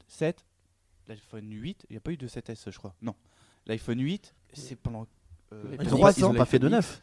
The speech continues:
Speaker 3: Ils ont pas fait de
Speaker 1: Non,
Speaker 3: neuf.
Speaker 1: pendant
Speaker 3: Voilà,
Speaker 1: quatre ans,
Speaker 3: déjà.
Speaker 1: c'est le même design.
Speaker 2: Alors par contre, par contre, leurs appareils photo, ils évoluent et ils sont de plus en plus performants, euh, pour le coup.
Speaker 1: Oui.
Speaker 2: Ils sont, ils sont magnifiques, les, les,
Speaker 1: Mais
Speaker 2: la qualité photo.
Speaker 1: oui, mais
Speaker 2: et
Speaker 3: Oui,
Speaker 1: c'est
Speaker 3: mais à ce moment-là, t'achètes un appareil photo,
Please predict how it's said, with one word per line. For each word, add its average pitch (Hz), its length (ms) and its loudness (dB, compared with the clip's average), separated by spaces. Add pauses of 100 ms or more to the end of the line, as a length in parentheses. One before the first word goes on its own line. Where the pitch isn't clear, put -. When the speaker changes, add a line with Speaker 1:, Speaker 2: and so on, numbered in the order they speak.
Speaker 3:
Ils - 120 -12
ont 107 40 -10
pas 139 120 -8
fait - 120 -4
de 226 100 0
Speaker 1:
Non, 160 140 6
Speaker 3:
neuf. - 140 -4 (100)
Speaker 1:
pendant 123 160 2
Speaker 3:
Voilà, 147 160 4
Speaker 1:
quatre - 160 2
ans, 220 60 6
Speaker 3:
déjà. 233 160 2
Speaker 1:
c'est - 300 -6 (160)
le 120 280 -2
même 151 440 -2
design. 127 440 -6 (260)
Speaker 2:
Alors 120 140 0
par 135 200 0
contre, 208 280 -2
par 123 160 -2
contre, 165 220 0
leurs 117 180 0
appareils 123 260 2
photo, 160 440 -2 (300)
ils 117 200 -6
évoluent 131 420 0
et 113 60 4
ils 107 80 -2
sont - 220 -10
de 113 100 -10
plus 123 280 -8
en 120 80 0
plus 131 140 -8
performants, 123 720 2
euh, - 20 2
pour - 180 -6
le 110 80 0
coup. - 180 0
Speaker 1:
Oui. 175 100 8
Speaker 2:
Ils 185 40 0
sont, - 120 -14 (140)
ils - 60 -20
sont 104 140 -10
magnifiques, 117 480 -6
les, 110 220 -6
les, 131 200 6
Speaker 1:
Mais - 60 0
Speaker 2:
la 107 80 -4
qualité 110 300 -4
photo. - 160 -6
Speaker 1:
oui, 165 80 2
mais 160 100 4
Speaker 2:
et 123 120 2
Speaker 3:
Oui, 110 100 -4
Speaker 1:
c'est 143 120 6
Speaker 3:
mais 123 100 6
à - 20 0
ce - 120 0
moment-là, 127 200 6
t'achètes 117 280 0
un 113 80 -4
appareil 113 300 -4
photo, 120 280 0